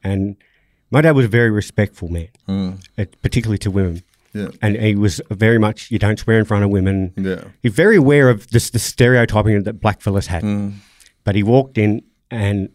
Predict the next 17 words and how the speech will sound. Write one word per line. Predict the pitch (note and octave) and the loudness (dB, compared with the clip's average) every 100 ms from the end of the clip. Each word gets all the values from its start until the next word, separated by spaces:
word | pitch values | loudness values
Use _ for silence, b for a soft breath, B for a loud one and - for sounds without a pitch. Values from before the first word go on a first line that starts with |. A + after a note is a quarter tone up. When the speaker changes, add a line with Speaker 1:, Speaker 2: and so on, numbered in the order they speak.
| _ | _
Speaker 1:
at | A2 | 0
eighty-eight, | B2 A#2+ G2+ G2 G#2+ | 2 2 2 0 -2
mate, | G2+ G#2+ | -4 -4
you | G2+ G#2+ | -6 -8
can, | - A2+ | -4 -2
eighty-seven, | G#2 F2+ G#2 F#2+ | -2 -2 -4 -4
you | G2 | -4
can | A#2 | -2
say | E3+ B2 | 0 0
what | D#2 F#2 | -2 -10
you | |
like | F2 F2+ | -12 -12
pretty | F2+ G2 F2 | -12 -10 -8
much, | F2+ - - | -10 -12 -8
you | |
know. | G2 G#2 | -6 -2
Speaker 2:
Mm. | G2 | -4